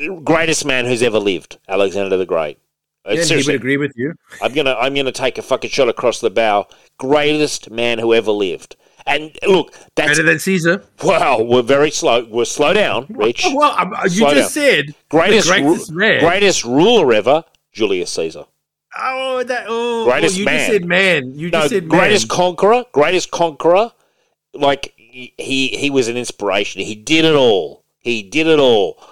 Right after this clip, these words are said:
Speaker 1: from Greece to India. Alexander the Great. Thank you very much.
Speaker 2: I think he might beat your boy, I'm afraid.
Speaker 1: Who?
Speaker 2: Caesar.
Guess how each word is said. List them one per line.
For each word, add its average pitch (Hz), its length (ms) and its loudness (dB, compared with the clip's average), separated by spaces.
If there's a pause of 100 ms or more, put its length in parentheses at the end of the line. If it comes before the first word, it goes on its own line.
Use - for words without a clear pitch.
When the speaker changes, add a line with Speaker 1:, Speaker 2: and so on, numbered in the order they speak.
Speaker 1:
from 113 260 -2
Greece 151 420 2
to 202 160 4
India. 107 460 0 (300)
Alexander 117 500 -2
the 127 100 -2
Great. - 340 -10 (200)
Thank 95 220 -8
you 98 60 -10
very 98 200 -2
much. - 500 -14 (1120)
Speaker 2:
I 92 160 -12
think 127 420 -16
he 120 80 -8
might 98 260 -10
beat 90 220 -12
your 90 120 -12
boy, 73 280 -16
I'm 71 120 -20
afraid. 73 280 -20 (440)
Speaker 1:
Who? 85 180 -4 (1120)
Speaker 2:
Caesar. 90 380 -10